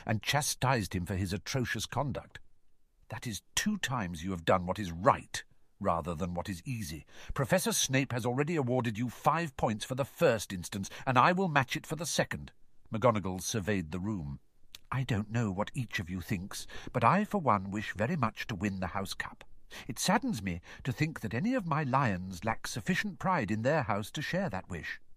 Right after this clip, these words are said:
But while I cannot make you care, I assure you, I can make life difficult for you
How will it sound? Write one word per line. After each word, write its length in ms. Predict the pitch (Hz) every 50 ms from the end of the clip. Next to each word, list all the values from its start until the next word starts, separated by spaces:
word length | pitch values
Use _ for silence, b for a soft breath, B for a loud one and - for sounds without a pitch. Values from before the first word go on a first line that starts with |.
| - - - - B B B B
But 280 | - 123 - - - - -
while 160 | 92 98 101
I 120 | 95 98 95
cannot 360 | - - 175 190 214 190 -
make 200 | 170 147 - -
you 80 | 175 156
care, 380 | - - 98 82 78 82 95 - - - - - - - -
I 120 | 95 95
assure 360 | 67 69 - - - 71 64
you, 220 | - - - - - - B B B B B B
I 120 | 92 92
can 160 | - 104 98
make 240 | 98 127 156 - -
life 300 | 127 127 139 - - -
difficult 420 | - 185 - 185 165 - - -
for 120 | - - 90
you 200 | 73 73 71